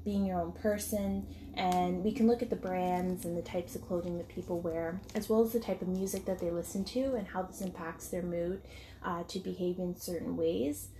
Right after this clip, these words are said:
such as rap, classical, and how this has an effect on their personality as well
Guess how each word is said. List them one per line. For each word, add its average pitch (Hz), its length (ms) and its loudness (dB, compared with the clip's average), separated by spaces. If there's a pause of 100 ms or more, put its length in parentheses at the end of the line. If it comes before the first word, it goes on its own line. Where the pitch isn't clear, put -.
(160)
such 180 200 -4
as - 200 -8
rap, 180 440 2
classical, 175 1040 -2 (360)
and 185 320 0
how 254 220 4
this 254 140 2
has 220 180 2
an 196 80 4
effect 180 320 -2
on 185 80 0
their 185 80 0
personality 175 760 0
as 160 180 -2
well 175 400 4